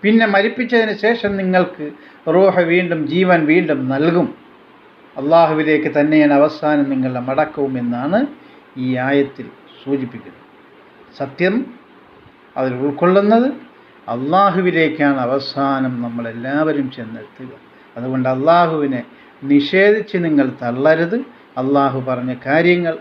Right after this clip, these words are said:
അപ്പടി സ്വീകരിക്കുക. അള്ളാഹു അവൻ്റെ റസൂലും പറഞ്ഞ കാര്യങ്ങൾ സ്വീകരിച്ച് പൂർണ്ണ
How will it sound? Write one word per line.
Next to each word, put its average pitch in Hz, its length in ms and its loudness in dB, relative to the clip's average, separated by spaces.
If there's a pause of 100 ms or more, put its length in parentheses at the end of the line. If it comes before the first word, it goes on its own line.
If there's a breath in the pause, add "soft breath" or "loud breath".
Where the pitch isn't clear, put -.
(120)
അപ്പടി 131 400 -8
സ്വീകരിക്കുക. 131 840 -4 (1080)
അള്ളാഹു 131 520 0 (840)
അവൻ്റെ 143 320 2
റസൂലും 160 500 0
പറഞ്ഞ 143 300 0
കാര്യങ്ങൾ 135 460 -2 (200)
സ്വീകരിച്ച് 156 680 -2 (240)
പൂർണ്ണ 143 340 0